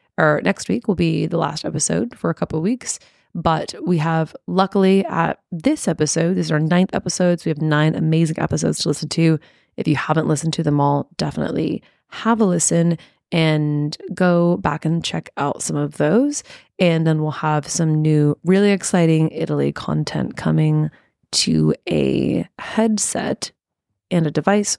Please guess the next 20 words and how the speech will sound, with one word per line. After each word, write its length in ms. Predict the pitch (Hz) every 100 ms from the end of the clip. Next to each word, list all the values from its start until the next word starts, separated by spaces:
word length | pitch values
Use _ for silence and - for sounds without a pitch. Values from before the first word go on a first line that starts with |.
| _
or 360 | 160 156 143 -
a 420 | - - 185 - - _ _ _ _ _ -
podcast 600 | 208 196 196 196 - -
playing 320 | 196 180 175
platform 580 | 180 - - 185 185 208
near 200 | 175 170
you 380 | 165 160 165 165 _ _ _ _
soon 320 | - 320 156 -
after 220 | 170 160
we 100 | 160
get 140 | 156 147
back. 280 | - - - _ _ _ _ _ _ _ _
So 280 | - 220 220 - - _ _
that's 160 | 381 359
an 60 |
update. 380 | 269 240 247 233 - _ _ -
Outside 380 | 277 285 277 262
of 140 | 202
that, 340 | 170 170 175 - -
it 240 | 180 180